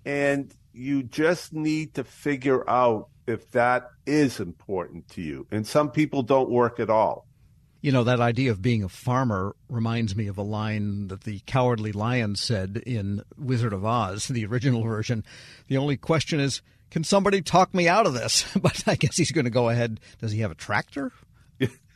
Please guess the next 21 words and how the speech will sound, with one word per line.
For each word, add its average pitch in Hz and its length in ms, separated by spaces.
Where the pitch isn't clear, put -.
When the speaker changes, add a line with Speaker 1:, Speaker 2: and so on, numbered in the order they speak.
Speaker 1:
He 165 180
has 147 300
it 127 120
all. 95 420
I've 113 220
spoken 139 480
to 127 240
him 117 80
about 107 400
it. 101 120
He 92 180
has 87 240
tractor. 113 840
He 101 60
has 92 340
animals. 117 760
He's 180 300
been 139 260
doing 143 460
this 113 260
part-time 107 1040